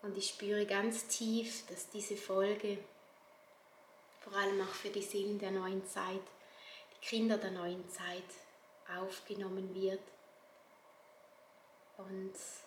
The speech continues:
ich hoffe, diese Folge hat dich tief berührt, wo du auch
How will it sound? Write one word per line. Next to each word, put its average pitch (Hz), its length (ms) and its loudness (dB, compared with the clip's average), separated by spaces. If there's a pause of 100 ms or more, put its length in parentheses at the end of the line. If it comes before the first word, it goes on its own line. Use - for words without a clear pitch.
(340)
ich - 140 -10
hoffe, 196 540 -2
diese 202 220 -6
Folge 190 400 0
hat 190 160 -6
dich 175 140 -8
tief 202 300 -10 (920)
berührt, 214 680 4
wo 220 80 4
du 208 160 8
auch 196 140 8